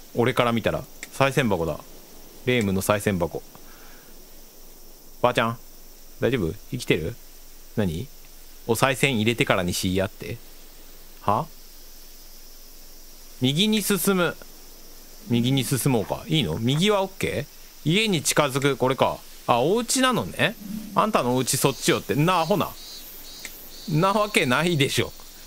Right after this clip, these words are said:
一番怖いわ。俺の家がこれっていうの。だって、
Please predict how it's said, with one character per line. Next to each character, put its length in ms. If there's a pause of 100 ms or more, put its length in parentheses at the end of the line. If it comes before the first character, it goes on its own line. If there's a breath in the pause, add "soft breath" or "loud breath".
(140)
一 200
番 180
怖 220
い 40
わ。 140 (360)
俺 140
の 100
家 160
が 100
こ 140
れ 60
っ 20
て 120
い 40
う 20
の。 60 (640)
だ 120
っ 60
て、 200